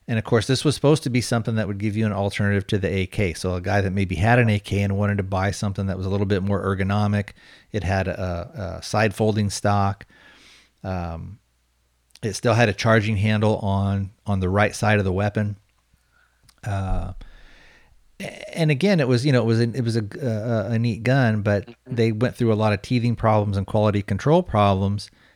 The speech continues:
Speaker 1: and then they fixed a lot of those things. There were things with, like, spring weights and, and, uh, certain things to where they were even saying, "Don't run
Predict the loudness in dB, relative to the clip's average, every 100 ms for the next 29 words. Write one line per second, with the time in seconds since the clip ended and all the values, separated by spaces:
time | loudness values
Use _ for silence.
0 | _ -4 2 2 2 0 -2 0 0 0
1 | 0 2 2 2 -2 -4 -4 -4 -4 -8
2 | -4 -2 -4 -4 -4 -4 -4 -4 -6 -8
3 | -6 0 2 2 4 2 0 -6 -6 -4
4 | -4 -4 -8 -8 -8 -8 -12 -12 -14 -12
5 | -16 -14 -14 -4 -2 -2 -2 -2 -2 -2
6 | 0 2 4 6 4 4 0 2 2 4
7 | 2 2 2 6 6 6 2